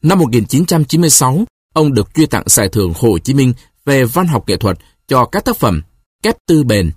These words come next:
Bước Đường Cùng, Nông Dân và Địa chủ, Tranh Tối Tranh Sáng, Người Cặp Sàn Hầm Xay Lúa Ngục Côn Lôn năm một nghìn chín trăm ba mươi,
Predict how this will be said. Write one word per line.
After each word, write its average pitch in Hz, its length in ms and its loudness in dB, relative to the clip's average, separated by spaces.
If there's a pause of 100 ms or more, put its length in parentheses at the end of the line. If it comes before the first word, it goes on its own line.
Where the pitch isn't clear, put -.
(320)
Bước 175 240 2
Đường 113 300 0
Cùng, 95 240 0 (300)
Nông 151 200 2
Dân 143 240 2
và 113 180 -2
Địa 87 140 0
chủ, 85 300 -2 (300)
Tranh 147 220 2
Tối 127 240 0 (100)
Tranh 135 160 0
Sáng, 117 360 0 (380)
Người 131 180 4
Cặp - 240 -4
Sàn 107 280 0
Hầm 104 340 -2
Xay 143 200 2
Lúa 123 220 2
Ngục 151 240 -2 (100)
Côn 139 180 4
Lôn 123 180 2 (320)
năm 160 140 0
một 120 120 0
nghìn 92 160 -2
chín - 180 -2
trăm 139 220 -2
ba 131 140 -2
mươi, 120 280 0